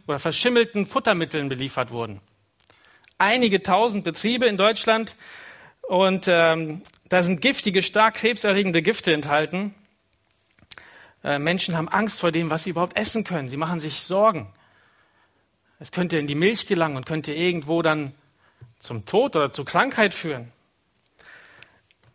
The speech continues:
Und ich habe ein Zitat von unserem Bundespräsidenten gefunden, das er im März zweitausendzwölf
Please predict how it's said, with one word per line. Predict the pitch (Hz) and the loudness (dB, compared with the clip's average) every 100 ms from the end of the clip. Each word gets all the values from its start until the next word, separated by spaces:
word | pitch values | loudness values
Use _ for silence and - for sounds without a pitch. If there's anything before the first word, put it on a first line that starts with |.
| _ | _
Und | 165 | 0
ich | |
habe | 196 214 | 2 4
ein | 202 | 2
Zitat | - 202 - 220 233 | 0 0 2 4 4
von | - 196 185 170 180 | 4 2 2 0 -4
unserem | 202 170 165 | -4 -2 2
Bundespräsidenten | 240 240 - 196 170 170 185 185 | 2 2 0 2 2 2 0 -2
gefunden, | 170 - 180 185 185 190 175 _ _ _ _ - _ _ | -4 -2 -2 0 -2 -4 -6 _ _ _ _ -20 _ _
das | - 143 | -6 0
er | 156 | 0
im | 156 | 2
März | 170 190 - | 4 2 0
zweitausendzwölf | - 170 170 160 156 180 190 185 - | 0 2 2 0 -2 2 2 0 -10